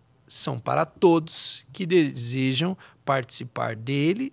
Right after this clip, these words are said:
desde que aqui dentro aprendam disciplina, autocontrole. Ah, cara, ou é uma das coisas mais difíceis do mundo, estopar uma operação.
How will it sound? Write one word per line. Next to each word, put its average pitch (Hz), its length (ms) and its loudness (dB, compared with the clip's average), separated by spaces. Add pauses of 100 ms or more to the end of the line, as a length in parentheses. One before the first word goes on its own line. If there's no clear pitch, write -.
desde 151 400 -4
que 147 340 -6 (720)
aqui 208 300 -4
dentro 160 400 -2 (100)
aprendam 147 760 2 (440)
disciplina, 196 580 -8 (320)
autocontrole. 147 760 0 (120)
Ah, 165 260 -2 (340)
cara, 120 360 -6 (540)
ou 135 260 0 (220)
é - 80 -8
uma 127 140 -4
das 120 180 0
coisas 120 180 -4
mais 113 200 -6
difíceis 143 360 -4
do 170 120 -2
mundo, 143 340 -4 (240)
estopar - 380 -2
uma 131 40 0
operação. 143 480 -4